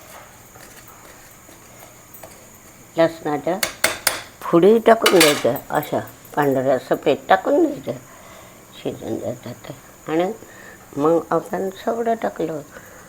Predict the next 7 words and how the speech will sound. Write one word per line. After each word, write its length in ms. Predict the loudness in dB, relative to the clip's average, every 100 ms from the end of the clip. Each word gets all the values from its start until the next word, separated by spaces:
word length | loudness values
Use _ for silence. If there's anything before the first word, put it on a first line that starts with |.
| -20 -12 -2
अं, 180 | 0 2
राई, 400 | 0 -2 -4 -4
अं, 560 | -6 -6 -6 -4 -2
राई 360 | 4 4 4 2
टाकली 720 | 2 -2 -2 -6 -4 -6 -8 -12 -20 -10
आणि 360 | -6 -4 0 0 -2 -14 -20 -20 -6
याची 300 | 2 2 2